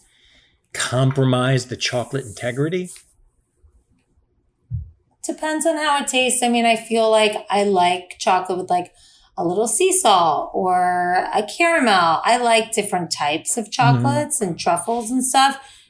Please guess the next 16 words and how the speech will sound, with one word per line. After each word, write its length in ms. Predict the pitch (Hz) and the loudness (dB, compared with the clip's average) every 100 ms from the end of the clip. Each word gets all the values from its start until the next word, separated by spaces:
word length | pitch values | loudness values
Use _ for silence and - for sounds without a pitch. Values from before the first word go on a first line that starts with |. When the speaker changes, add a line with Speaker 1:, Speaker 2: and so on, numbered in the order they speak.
| - | -6
Speaker 2:
So 180 | - | 2
I'd 180 | 233 233 | 2 2
be 120 | 226 | 0
down 260 | 226 190 170 | 0 2 0
to 120 | - | -4
try 260 | - 160 131 | -6 -4 -4
it. 220 | 120 123 - _ - - - - - | -4 -6 -8 _ -20 -20 -20 -10 -2
Speaker 1:
I 100 | 139 | -2
think, 600 | - - 226 220 - - _ _ _ _ _ _ | 0 2 2 2 -6 -20 _ _ _ _ _ _
I 80 | 147 | 2
haven't 280 | 147 139 113 | 2 2 -2
tried 300 | - 107 101 | -2 -2 0
it, 160 | 101 - | -4 -2
but 160 | 120 | 0
I 140 | 120 123 | 2 0
think 480 | - - 190 190 | -4 -4 0 0